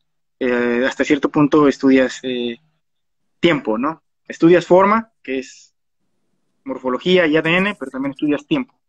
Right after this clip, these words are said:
estudias tiempos de divergencia. Entonces, no sé, creo que eso sería interes-, interesante, como, eh, es co-, es una manera de, de hoy en día saber la historia de millones de años.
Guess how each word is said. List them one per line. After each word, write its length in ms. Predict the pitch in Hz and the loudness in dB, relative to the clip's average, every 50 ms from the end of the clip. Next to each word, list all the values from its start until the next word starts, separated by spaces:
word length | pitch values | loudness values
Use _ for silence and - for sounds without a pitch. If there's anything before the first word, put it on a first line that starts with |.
| _ _ _ - | _ _ _ -16
estudias 340 | 135 - - 151 147 143 147 | -10 -6 -2 -2 -2 -2 -2
tiempos 260 | 151 143 139 147 127 | -4 -4 -4 -4 -2
de 60 | 131 | -2
divergencia. 560 | 127 120 120 117 117 117 - 127 120 - - | -2 -2 -2 -4 -6 -8 -8 -10 -10 -10 -12
Entonces, 460 | 120 117 - 123 123 123 127 120 - - | -14 -12 -10 -10 -10 -8 -10 -10 -8 -6
no 140 | 143 147 135 | -4 -4 -4
sé, 160 | - 123 - _ _ _ _ _ | -4 -8 -14 _ _ _ _ _
creo 160 | - 147 151 | -4 -4 -2
que 80 | - 175 | 0 0
eso 140 | 165 170 156 | 2 2 2
sería 180 | 160 147 147 | 2 2 0
interes-, 320 | 139 131 147 139 135 - - - | 0 0 0 -2 -2 -4 -6 -8
interesante, 500 | 151 135 143 135 131 135 135 127 - 123 | -6 -2 -2 -2 0 -2 -4 -4 -6 -8
como, 300 | - 127 123 123 120 - _ _ _ _ _ _ _ _ _ _ _ _ _ - | -8 -8 -8 -8 -8 -10 _ _ _ _ _ _ _ _ _ _ _ _ _ -6
eh, 420 | - 135 131 127 123 123 120 117 117 - _ _ _ _ _ _ | -4 -2 -2 0 0 -2 -2 -2 -4 -8 _ _ _ _ _ _
es 160 | - 175 170 | -2 -2 -2
co-, 140 | - - - | -2 -2 -2
es 160 | 226 240 226 | 0 0 2
una 140 | 240 240 226 | 2 2 0
manera 420 | 208 196 196 196 196 202 202 196 | 0 0 2 2 2 4 4 2
de, 380 | 185 170 151 147 143 139 135 - _ _ _ _ _ _ | 2 0 0 0 -2 -4 -6 -8 _ _ _ _ _ _
de 160 | - 147 151 156 | -4 0 2 2
hoy 160 | 175 185 185 | 4 4 4
en 140 | 185 180 170 | 2 2 0
día 280 | 185 190 196 202 196 | 0 2 2 2 2
saber 460 | - - 147 143 151 156 156 - - _ _ _ _ _ _ _ _ | 0 -2 -4 -2 0 0 0 0 -2 _ _ _ _ _ _ _ _
la 100 | 147 143 | -6 -6
historia 380 | 139 - - 151 147 151 147 139 | -6 -4 -2 0 2 2 2 2
de 80 | 135 | 0
millones 320 | 131 127 127 131 131 127 123 | 0 0 0 -2 -2 -2 -4
de 60 | 123 | -6
años. 340 | 120 120 117 - - _ | -8 -8 -10 -14 -20 _